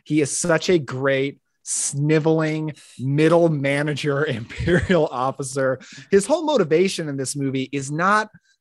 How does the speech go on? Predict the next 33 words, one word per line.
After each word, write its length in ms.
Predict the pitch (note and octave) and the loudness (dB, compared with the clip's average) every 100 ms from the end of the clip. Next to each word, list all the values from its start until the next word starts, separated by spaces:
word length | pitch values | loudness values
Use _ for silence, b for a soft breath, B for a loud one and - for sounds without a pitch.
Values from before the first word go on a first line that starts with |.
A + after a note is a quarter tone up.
| _ | _
winning 360 | C3+ F#3+ F#3+ E3 | -4 -2 -2 -2
the 80 | C3+ | -2
war. 580 | D3 A#3+ B3 B3 A#3+ | 0 4 6 6 2
It's 260 | - D3 - | 0 -2 -4
not 320 | E3+ F3 F3+ - | -2 -2 -2 -8
wanting 400 | D#3 D#3 D#3 D3+ | -10 -8 -6 -6
to, 100 | D3+ | -2
like, 220 | D3 C3 | -2 -2
do 140 | D#3 D#3+ | -2 0
the 100 | D3 | 0
right 260 | D3 C#3+ | 0 -2
thing 220 | - D3 | -6 -10
for 100 | C#3 | -10
the 160 | A#2+ B2+ | -10 -8
Empire. 540 | D#3+ E3+ F3 E3+ F3 E3 | -8 -4 -2 2 0 0
It's, 220 | D#3+ - - | -2 -4 -6
he 180 | G#3+ | -4
wants 280 | G#3+ G#3+ G#3 | 0 0 -2
to 80 | G3 | -2
move 260 | E3 E3+ C#3+ | 0 2 2
up. 240 | C3+ C#3 _ _ _ | 0 -2 _ _ _
He 80 | B2 | -10
wants 180 | A#2+ - | -8 -8
to 80 | A2+ | -10
be 60 | |
promoted. 640 | A2 A#2+ D3+ G3 G3 G3 F#3+ B - | -8 0 2 4 4 2 -2 B -10
He 100 | C#3+ | -6
wants 220 | C3 B2 | -6 -6
the 180 | B2+ A#2 | -10 -6
Emperor 560 | C#3 E3 F3+ F3+ F3+ F3 | -6 0 2 4 2 -2
to 120 | G#2+ | -8
notice 580 | G2+ G2+ A#2+ F3+ A3+ - | -10 -4 0 0 0 -2
him. 360 | A#3 A#3 A#3 | -2 -2 -4